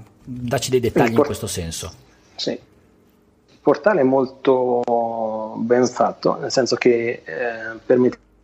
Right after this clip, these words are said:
Speaker 2: di inserire sia slide che video che, eh, fare quesiti, avere un test di un esame finale e permette anche, volendo, la, eh, diciamo, videoconferenza, quindi la docenza online.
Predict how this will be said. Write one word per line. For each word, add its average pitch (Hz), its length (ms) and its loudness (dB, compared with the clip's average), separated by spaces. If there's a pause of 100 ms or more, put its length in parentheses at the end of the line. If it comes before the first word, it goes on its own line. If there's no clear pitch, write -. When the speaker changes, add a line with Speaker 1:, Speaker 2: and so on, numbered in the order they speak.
(120)
Speaker 2:
di 120 80 -10
inserire 117 840 2
sia - 180 -4
slide 123 720 2
che 117 160 -2
video 120 640 0
che, 117 440 0 (380)
eh, 113 580 -2
fare 120 280 0
quesiti, 123 1040 4
avere 117 220 -4
un 113 260 -2
test - 320 0
di 123 60 6
un 120 120 2
esame 110 240 0
finale 123 640 0 (460)
e 135 80 2
permette 135 380 2
anche, 120 520 0
volendo, 120 420 2
la, 110 280 -2 (600)
eh, 120 1040 -8
diciamo, 113 540 -2
videoconferenza, 120 680 2
quindi 117 180 0
la 110 60 -2
docenza 117 380 -4
online. 110 380 -8